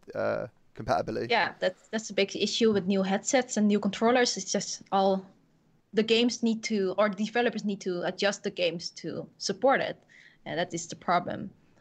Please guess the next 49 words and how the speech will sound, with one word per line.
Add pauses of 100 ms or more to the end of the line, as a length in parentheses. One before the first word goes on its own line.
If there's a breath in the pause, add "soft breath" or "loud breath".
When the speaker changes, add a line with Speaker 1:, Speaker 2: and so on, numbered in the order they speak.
(200 soft breath)
Speaker 2:
That's
also
the
biggest
problem
with
the
Vive
Cosmos.
A
lot
of
games
do
not
support
the
headset, (300 loud breath)
but
on
the
Valve
Index,
a
lot
of
games
are
supported, (440 soft breath)
except,
uh,
some
games,
yeah,
they
don't
have
the
full
finger
tracking
or (380 loud breath)
squeezing
parts.
Almost (320)
no
games
have
that.